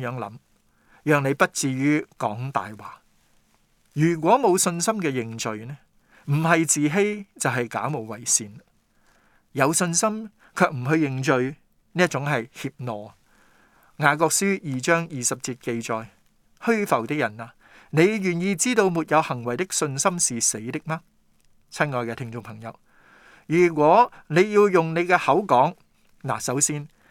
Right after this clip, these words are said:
你係要確定自己心裏面有同樣嘅信心。「心裏信神，叫他從死裏復活。」嗱，基督嘅復活就係整個福音嘅中心。羅馬書四章二十五節話：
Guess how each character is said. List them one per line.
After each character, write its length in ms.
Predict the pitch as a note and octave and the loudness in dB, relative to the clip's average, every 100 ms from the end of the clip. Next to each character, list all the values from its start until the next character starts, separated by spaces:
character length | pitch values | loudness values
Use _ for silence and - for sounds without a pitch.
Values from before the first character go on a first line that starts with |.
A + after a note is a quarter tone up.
| _ | _
你 320 | C3 C3 C#3+ | -4 0 2
係 120 | D3 B2+ | 2 0
要 100 | C#3 | 0
確 260 | C3 B2+ - | -2 -4 -4
定 160 | A#2 | -10
自 120 | A#2 | -6
己 80 | A#2+ | 0
心 300 | C#3 A3 G3 | 2 2 0
裏 200 | D#3+ A2+ | -2 -6
面 180 | A2 G#2+ - - | -8 -16 -20 -6
有 220 | B2 C3+ - | -4 -4 -8
同 420 | - C3 G2+ G2+ A2+ | -8 -6 -8 -16 -16
樣 200 | A2 B2+ | -12 -8
嘅 80 | B2+ | -6
信 240 | A#2+ G#2+ | -6 -8
心。 220 | - B2 B2+ _ _ _ _ _ _ _ | -8 -8 -10 _ _ _ _ _ _ _
「心 560 | - - C#4 C4 B3+ A#3+ | 0 4 4 2 -4 0
裏 240 | C#3+ C#3 | 2 2
信 300 | D3 D3+ C3+ | 2 0 0
神， 280 | C3 A#2+ A2+ | -2 -2 -2
叫 220 | - D#3 | 2 2
他 220 | D#3+ G3+ G3 | 4 2 2
從 180 | C3+ | -2
死 160 | A#2 B2+ | -2 -2
裏 160 | F#3 D3+ | 0 0
復 220 | D3 C#3 | -2 -2
活。」 180 | C#3+ D#3 _ _ _ _ _ _ - | 0 0 _ _ _ _ _ _ -8
嗱， 120 | B2+ - | -4 0
基 180 | G#3+ | 2
督 100 | G#3 | 2
嘅 100 | F#3+ | 2
復 180 | D3+ D3+ | 0 0
活 120 | C#3 | -2
就 140 | C3+ C3 | 0 -2
係 60 | |
整 220 | C3 A#2+ E3 | 0 -4 0
個 160 | C#3+ | 0
福 160 | - - | 0 -4
音 100 | E3+ D#3 | -4 -4
嘅 80 | A#2+ | -6
中 220 | C#3+ C3 | -8 -4
心。 180 | C3 C3 - _ - _ _ - | -4 -4 -10 _ -20 _ _ -2
羅 140 | C3+ | 2
馬 120 | C#3 | 2
書 200 | D3+ F#3+ | 2 0
四 180 | E3+ C#3 | 0 0
章 220 | D#3 E3 | 0 -2
二 180 | D#3 B2 | -2 -2
十 100 | C#3 - | -2 -2
五 80 | C3 C3+ | -6 -4
節 160 | D#3 D#3 | -4 -4
話： 220 | A#2 | -6